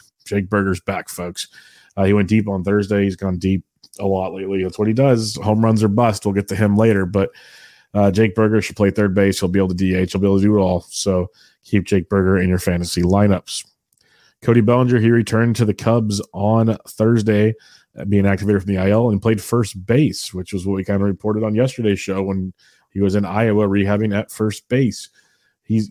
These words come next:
Bellinger's back, and what that meant was Matt Mervis was optioned to triple A. Obviously, not what many hoped for when we were placing fab bids on Mervis when he got called up. For those that saw him in F-Pads, just tearing the cover off the baseball. But Mervis kinda needed it.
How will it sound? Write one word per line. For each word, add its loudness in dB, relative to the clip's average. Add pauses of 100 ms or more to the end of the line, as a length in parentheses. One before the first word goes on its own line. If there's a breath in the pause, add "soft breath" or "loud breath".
(140)
Bellinger's 0
back, -2
and -2
what 0
that -2
meant 0
was -4
Matt -2
Mervis -2
was -8 (100)
optioned -4 (140)
to -6
triple -2
A. 4 (460 loud breath)
Obviously, 0
not 4
what 0
many 4
hoped 2
for 2
when 2
we 2 (380 loud breath)
were 0
placing 0
fab 0
bids 2
on 0
Mervis 0
when -2
he 0
got -2
called 0
up. 0
For -6
those 0
that -6
saw -2
him -2
in 0
F-Pads, -2
just -6
tearing 0
the -6
cover -2
off -4
the -8
baseball. 0 (580 loud breath)
But 2
Mervis 2
kinda 2
needed 2
it. 2